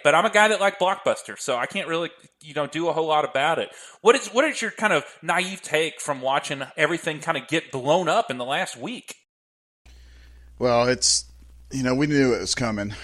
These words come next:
Speaker 2: I mean, all of us that follow college football knew realignment was, um,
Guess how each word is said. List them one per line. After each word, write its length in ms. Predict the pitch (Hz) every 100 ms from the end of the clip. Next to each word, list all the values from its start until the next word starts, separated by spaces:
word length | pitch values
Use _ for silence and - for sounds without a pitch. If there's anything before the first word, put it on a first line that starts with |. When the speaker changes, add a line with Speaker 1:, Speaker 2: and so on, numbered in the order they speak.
| 110
Speaker 2:
I 80 |
mean, 180 | 107 104
all 360 | 104 - 113 113
of 60 |
us 120 | 104 -
that 200 | 98 -
follow 200 | 98 92
college 360 | 107 92 90
football 340 | - 90 90 87
knew 260 | 90 90
realignment 560 | 87 90 85 87 90 -
was, 380 | 85 85 - - - - - - - -
um, 520 | 101 92 90 85 82